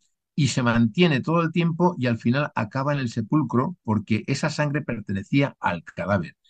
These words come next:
y había que enterrarla. Y no se puede lavar porque si lo lavas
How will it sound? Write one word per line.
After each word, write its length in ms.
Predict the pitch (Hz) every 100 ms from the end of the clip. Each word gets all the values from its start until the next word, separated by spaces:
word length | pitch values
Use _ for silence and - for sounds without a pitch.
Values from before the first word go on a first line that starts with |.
| _ -
y 60 |
había 240 | 101 143 143
que 100 | 117
enterrarla. 520 | 92 92 95 95 - _ _ _ _ _ _ _ _
Y 480 | 135 127 123 123 127 127
no 240 | 117 123
se 140 | 175 180
puede 340 | 185 185 185
lavar 340 | 165 127 202 180
porque 240 | 117 107
si 140 | -
lo 100 | 101
lavas 420 | 107 175 180 202